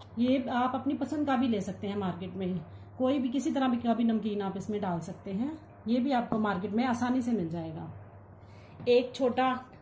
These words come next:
बारीक कटा हुआ टमाटर चाहिए, एक छोटा बारीक कटा हुआ प्याज, एक हमें नींबू चाहिए और दो हरी मिर्ची बारीक कटी हुई,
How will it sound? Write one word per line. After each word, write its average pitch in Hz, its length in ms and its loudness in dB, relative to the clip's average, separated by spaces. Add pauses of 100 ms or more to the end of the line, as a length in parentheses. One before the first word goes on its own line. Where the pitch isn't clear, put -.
(160)
बारीक 233 300 6
कटा 233 180 0
हुआ 233 180 6
टमाटर 208 460 0
चाहिए, 247 400 0 (760)
एक 240 260 2
छोटा 226 360 2 (440)
बारीक 208 300 2
कटा 208 200 0
हुआ 208 220 0
प्याज, 175 460 -2 (760)
एक 262 240 2
हमें 247 180 2
नींबू 208 340 4
चाहिए 240 440 2 (560)
और 247 260 2 (260)
दो 233 300 6
हरी 233 220 6
मिर्ची 226 380 2 (180)
बारीक 220 340 2
कटी 196 260 0
हुई, 180 180 2